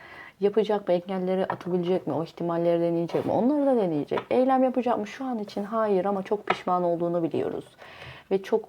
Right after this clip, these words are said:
acı çektiğini, üzüldüğünü biliyoruz. Bunlar siz zaten keyif verir bir müddet <laughs> diye düşünüyorum. Kendinize çok iyi bakın arkadaşlar. Bu arada,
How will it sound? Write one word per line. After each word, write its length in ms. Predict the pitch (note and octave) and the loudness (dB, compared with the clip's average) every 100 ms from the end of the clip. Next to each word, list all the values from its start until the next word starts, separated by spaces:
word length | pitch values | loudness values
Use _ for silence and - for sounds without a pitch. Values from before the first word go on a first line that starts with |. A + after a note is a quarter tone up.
| - | -2
acı 180 | F3 F3 | -2 0
çektiğini, 400 | - F#3 E3+ E3 | -4 -4 -4 -2
üzüldüğünü 460 | E3 E3 E3+ E3+ | 0 0 0 -2
biliyoruz. 360 | D#3 - - G3 C#4 | -2 -2 -2 -2 2
Bunlar 260 | C#4+ B3 | 4 4
siz 220 | A#3+ A#3 | 2 -2
zaten 320 | A3+ A#3 A#3 G3 | 0 0 0 -2
keyif 380 | - G3 G3 | 2 0 0
verir 180 | E3+ D#3+ | -4 0
bir 60 | G3 | -2
müddet 480 | F#3 - D3+ - - - - - - - A3 A3 A3 - - - - - - | -2 0 -2 -2 -12 -16 -20 -20 -4 4 4 4 -8 -14 -14 -10 -8 -2 4
<laughs> 120 | F#3 | 4
diye 200 | E3+ D#3+ | 6 4
düşünüyorum. 500 | D#3+ F3 D#3 C#3+ - - - - - | 2 0 0 -2 -6 -10 -16 -16 -4
Kendinize 300 | G#3+ F#3+ F#3 | -2 0 0
çok 200 | G#3 G3+ | 0 0
iyi 100 | D3+ | -2
bakın 240 | D3+ - | -4 -6
arkadaşlar. 640 | D3+ D3+ D#3+ D3+ D#3 - A3+ - - - F#3 | -6 -6 -6 -6 -4 -6 -6 -8 -16 -8 2
Bu 160 | G#3+ | 4
arada, 440 | G#3+ G3+ E3 E3 | 6 4 4 0